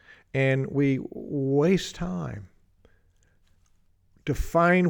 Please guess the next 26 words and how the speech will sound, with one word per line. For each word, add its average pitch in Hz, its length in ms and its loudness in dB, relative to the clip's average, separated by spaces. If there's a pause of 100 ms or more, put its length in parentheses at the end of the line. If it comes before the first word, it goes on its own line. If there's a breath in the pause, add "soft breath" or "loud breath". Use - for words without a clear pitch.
when 175 220 6
we 175 120 2
need 156 280 2
details 123 760 -4
and 127 140 -2
define 143 720 0
how 147 600 -2
these 139 300 -2
details 127 640 0 (300 loud breath)
support - 720 8
the 156 120 -6
end 135 440 0
result 120 580 0
of 107 160 -2
our 104 100 0
big 107 280 -6
picture. - 420 2 (800 loud breath)
In 139 140 0
my 131 160 2
model, 131 500 4
I'm 117 140 0
working 131 320 -2
through 127 560 0
delivery 123 580 0
of 107 200 -2
a 101 180 -4